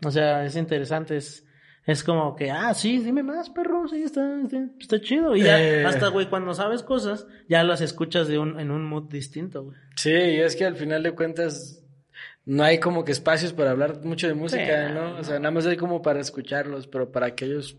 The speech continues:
Speaker 2: las personas
Speaker 1: Sí, no,
Speaker 2: hablen.
Speaker 1: vas a estar en un antro contándole una morra al oído, güey. "Oh, mira, en esta canción se escribió en el año
Speaker 2: Ey.
Speaker 1: dos mil tres". Pues,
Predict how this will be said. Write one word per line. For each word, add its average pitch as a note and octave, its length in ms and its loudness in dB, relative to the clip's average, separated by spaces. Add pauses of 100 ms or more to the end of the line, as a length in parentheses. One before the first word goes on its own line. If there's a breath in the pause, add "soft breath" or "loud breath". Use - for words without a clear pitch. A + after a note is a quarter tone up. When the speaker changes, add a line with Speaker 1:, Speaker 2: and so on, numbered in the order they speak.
(120)
Speaker 2:
las B2 160 -6
personas C3 320 -8
Speaker 1:
Sí, B3+ 140 4
no, A3 160 4
Speaker 2:
hablen. E3+ 140 0
Speaker 1:
vas G3 180 0
a - 20 -6
estar F#3+ 180 2
en F#3 100 2
un F#3 160 0
antro F3+ 260 0
contándole E3 500 2
una E3 140 0
morra D#3+ 300 0
al D#3 100 -4
oído, D#3 340 0
güey. C3+ 220 -6
"Oh, D#3+ 240 -2
mira, D#3 260 2
en C3 80 0
esta C3+ 180 -4
canción C#3 360 -4
se - 100 -4
escribió C#3 380 -2
en C#3 80 -2
el C3+ 140 -4
año - 60 0
Speaker 2:
Ey. G#3 100 4
Speaker 1:
dos G3 180 4
mil E3 180 4
tres". - 320 -4 (560 loud breath)
Pues, C3 140 -12